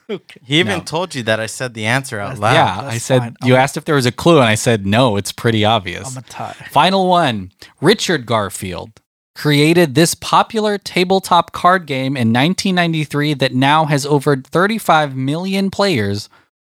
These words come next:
Speaker 3: worldwide. Richard Garfield created this popular tabletop card game in nineteen ninety-three that now has over thirty-five million players worldwide.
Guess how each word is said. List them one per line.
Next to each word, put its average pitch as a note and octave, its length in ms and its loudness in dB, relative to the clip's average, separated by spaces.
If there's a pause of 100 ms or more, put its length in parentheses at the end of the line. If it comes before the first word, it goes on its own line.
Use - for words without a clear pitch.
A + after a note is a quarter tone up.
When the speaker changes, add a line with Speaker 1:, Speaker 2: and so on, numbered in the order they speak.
Speaker 3:
worldwide. A#2+ 1160 0 (460)
Richard E3 340 -2
Garfield B2+ 680 0
created C#3 580 0 (120)
this B2 180 -2
popular G3 640 -2
tabletop G3 720 -2 (140)
card G#3 420 0
game G2+ 320 -4
in F#2+ 100 -4
nineteen C3 300 -2
ninety-three C3+ 560 0 (380)
that A#2+ 120 -4
now A#2 300 4
has C#3 280 0
over A#2 320 0
thirty-five B2+ 460 0
million G#2+ 600 -2
players F2+ 580 -8 (140)
worldwide. G2 1300 -8